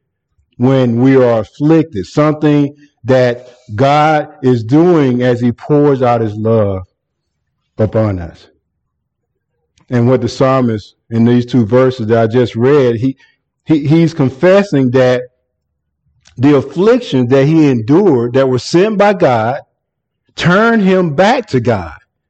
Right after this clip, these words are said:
They turn, they turn him back to God, and, and, and they, they put him back on the path of obeying God's word.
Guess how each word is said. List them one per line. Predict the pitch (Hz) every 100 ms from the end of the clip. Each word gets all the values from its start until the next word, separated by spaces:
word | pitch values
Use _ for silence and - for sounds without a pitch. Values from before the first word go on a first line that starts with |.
| _ _ -
They | 143 180
turn, | - 220 202 - - _ -
they | 139 156
turn | 156 202 226 254
him | 202 170 139
back | 156 185 240
to | -
God, | 127 120 117 123 160 - _ -
and, | 151 160
and, | 156 156 147 - -
and | 165 160 151 - - -
they, | 156 165 147
they | 139 165 160 160
put | _ - 269 254
him | 202 208 190 139
back | 196 196 147 151 - _ _ _ _ _ -
on | 175 185 175 143 131 120 - -
the | 123
path | - - 160 147 117 110 - _ _ _ -
of | 120
obeying | 117 110 123 120 104
God's | 98 95 90
word. | 104 120 90